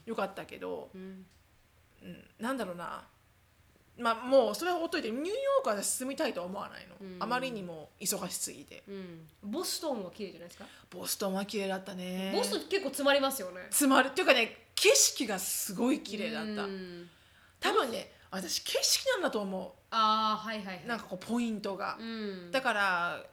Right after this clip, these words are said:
Speaker 1: エルエーに住んでる友達の家に行った時に、
Speaker 2: うん。
Speaker 1: その子の家がたまたま少し小高いところ、
Speaker 2: はいはい。
Speaker 1: 土地、土地自体がね、
Speaker 2: うん。
Speaker 1: 土地自体が少し小高いところにあって、
Speaker 2: はいはい。
Speaker 1: だから普通に二階から窓を開けて見える景色が、
Speaker 2: はいはい。
Speaker 1: に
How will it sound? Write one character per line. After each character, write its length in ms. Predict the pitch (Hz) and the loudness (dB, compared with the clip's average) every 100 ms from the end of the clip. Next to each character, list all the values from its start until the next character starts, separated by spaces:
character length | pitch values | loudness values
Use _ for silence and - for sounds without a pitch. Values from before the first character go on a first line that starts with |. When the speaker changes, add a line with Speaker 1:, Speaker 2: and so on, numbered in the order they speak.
| - | -2
Speaker 1:
エ 140 | 254 | 0
ル 80 | 320 | 2
エ 80 | 392 | 0
ー 60 | |
に 100 | 339 | -2
住 140 | 302 285 | -4 -2
ん 40 | |
で 60 | 254 | -2
る 80 | |
友 240 | 208 220 214 | -2 -6 -4
達 220 | 208 220 | -4 -4
の 100 | 208 | -6
家 80 | 208 | -6
に 160 | 170 - | -8 -12
行 40 | |
っ 40 | 190 | -10
た 100 | 190 | -8
時 240 | 185 170 | -8 -8
に、 260 | 185 208 196 | -6 -4 -4
Speaker 2:
う 40 | |
ん。 40 | 180 165 - | -6 -14 -8
Speaker 1:
そ 120 | 349 | -4
の 140 | 427 | -2
子 100 | 480 | -2
の 140 | 320 220 | -2 0
家 160 | 220 | 0
が 100 | 196 | 0
た 140 | 190 302 | -4 -4
ま 140 | 381 | -2
た 80 | 403 | -2
ま 120 | 403 | -2
少 200 | 392 - 554 | -2 0 2
し 160 | 539 - | 2 2
小 160 | - 269 | 0 2
高 280 | 330 330 403 | 4 4 0
い 80 | |
と 120 | 262 202 | 0 -4
こ 100 | 190 | -4
ろ、 220 | 277 - 190 | -4 -6 -6
Speaker 2:
は 20 | |
い 20 | |
は 80 | 233 | -4
い。 20 | |
Speaker 1:
土 140 | 226 320 | 2 4
地、 180 | - - | 4 2
土 100 | 302 | 0
地 100 | 330 | 0
自 140 | 381 | 2
体 140 | 254 | 0
が 80 | 220 | 0
ね、 80 | 208 | -4
Speaker 2:
う 20 | |
ん。 260 | 196 185 170 | -6 -10 -6
Speaker 1:
土 100 | 320 | -4
地 60 | |
自 120 | 403 415 | -2 2
体 140 | 392 | 4
が 80 | 254 | 4
少 120 | 302 | 0
し 80 | - | -4
小 200 | - 247 | -2 0
高 260 | 277 277 | 2 2
い 80 | 285 | -2
と 80 | 208 | -2
こ 140 | 196 | -8
ろ 80 | 185 | -8
に 140 | 190 - | -10 -6
あ 120 | 180 | -4
っ 20 | |
て、 60 | 202 | -2
Speaker 2:
は 80 | 233 | -4
い 20 | |
は 320 | 180 202 370 | -2 -2 0
い。 80 | 240 - - - - | -2 -6 -18 -20 -6
Speaker 1:
だ 100 | 349 | 2
か 100 | 294 | 4
ら 240 | 202 - - | 2 -2 -10
普 140 | - | -8
通 160 | 339 - 587 571 523 | -6 0 0 2 0
に 120 | 226 | -2
二 200 | 220 269 | -2 -2
階 260 | 269 403 403 | 0 0 0
か 140 | 427 | 0
ら 100 | 370 | 2
窓 420 | 277 330 392 403 | 2 0 2 2
を 100 | 226 | 2
開 120 | - 196 | 0 -4
け 120 | 233 | -4
て 120 | 233 | -4
見 220 | 202 220 | -2 0
え 80 | 294 | 0
る 80 | 247 | -2
景 160 | - 220 | -4 -2
色 320 | 214 - 151 | -2 -6 -10
が、 120 | 165 | -6
Speaker 2:
は 280 | 160 202 233 | -6 -2 -4
い 40 | |
は 60 | 170 | -4
い。 20 | |
Speaker 1:
に 280 | 330 349 185 | -4 -4 -6